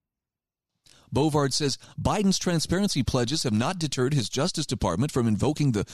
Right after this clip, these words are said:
state secrets doctrine to cover up C I A torture and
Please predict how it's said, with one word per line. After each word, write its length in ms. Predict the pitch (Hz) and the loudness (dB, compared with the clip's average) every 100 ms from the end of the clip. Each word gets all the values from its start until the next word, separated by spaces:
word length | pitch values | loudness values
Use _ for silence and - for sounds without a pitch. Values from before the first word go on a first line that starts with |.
| - | -12
state 440 | - - - 165 - | -6 -2 0 0 0
secrets 520 | - 214 226 101 - | -2 -2 0 -2 -2
doctrine 460 | 117 95 - 110 175 _ _ _ _ | -2 -4 -2 -2 -2 _ _ _ _
to 80 | - | -8
cover 320 | - 135 147 | -2 0 2
up 100 | 143 | 0
C 240 | - 139 143 | 0 0 0
I 120 | 131 | 2
A 200 | 113 127 | 2 0
torture 460 | - 123 113 143 | 0 0 2 0
and 120 | 165 | -2